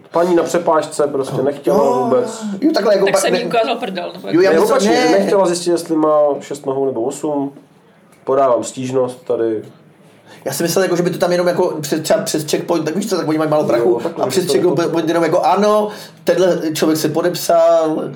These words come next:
Speaker 2: je, je to shoda, můžeme ukázat prdel.
Speaker 1: A nemohlo by to být opačně, že by sis nechal na tom checkpointu potvrdit přímo na to prdel, že má to, eh, klíště šest nohou?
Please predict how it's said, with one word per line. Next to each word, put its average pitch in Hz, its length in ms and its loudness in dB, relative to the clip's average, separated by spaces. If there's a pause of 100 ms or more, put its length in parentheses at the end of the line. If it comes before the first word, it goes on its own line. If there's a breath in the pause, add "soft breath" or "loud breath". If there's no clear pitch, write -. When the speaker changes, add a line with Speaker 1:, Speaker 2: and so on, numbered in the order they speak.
(280 loud breath)
Speaker 2:
je, 151 300 -2
je 156 140 0
to 147 120 0
shoda, 165 600 2
můžeme 156 360 0
ukázat 147 440 0
prdel. 151 580 0
Speaker 1:
A 131 60 -2
nemohlo 131 240 2
by 156 60 -2
to 160 80 0
být 165 80 2
opačně, 143 340 -2
že 147 80 -4
by 147 120 -4
sis 156 200 -6
nechal 127 320 0
na 143 60 -2
tom 156 160 -2
checkpointu 143 400 -2
potvrdit 139 520 -2
přímo 147 320 -4
na 147 60 0
to 143 120 -6
prdel, 135 340 -2
že 135 60 -2
má 131 200 0
to, 127 380 -4
eh, - 20 -16
klíště 117 300 -6
šest 135 200 -8
nohou? 107 280 -6